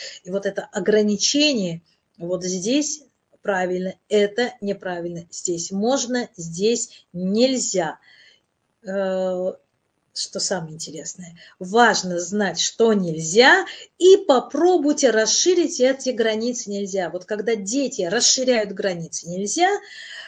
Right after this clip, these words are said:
а, это очень хороший знак.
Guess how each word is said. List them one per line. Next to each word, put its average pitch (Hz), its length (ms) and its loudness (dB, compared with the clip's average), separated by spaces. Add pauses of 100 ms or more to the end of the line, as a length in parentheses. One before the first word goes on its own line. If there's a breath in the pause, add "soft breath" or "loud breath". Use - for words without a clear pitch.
(120)
а, 185 520 -12 (1600)
это 262 360 2
очень 226 360 -2
хороший 196 460 -4
знак. 156 420 -12